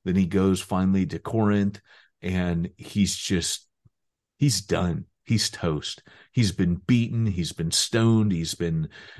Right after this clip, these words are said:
you know, and he just goes there and he spends eighteen months in Corinth.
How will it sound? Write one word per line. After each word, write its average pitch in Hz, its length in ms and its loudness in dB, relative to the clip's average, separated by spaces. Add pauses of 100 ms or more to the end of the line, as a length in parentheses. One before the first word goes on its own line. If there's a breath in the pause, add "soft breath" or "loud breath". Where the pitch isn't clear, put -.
(160 loud breath)
you 98 120 0
know, 85 280 2
and 98 120 4
he 104 220 2
just 135 260 0
goes 107 240 2
there 76 280 -2
and 87 140 -2
he 90 80 0
spends 87 340 -2 (120)
eighteen 175 420 2
months 135 320 0
in 107 120 -4
Corinth. 78 520 -2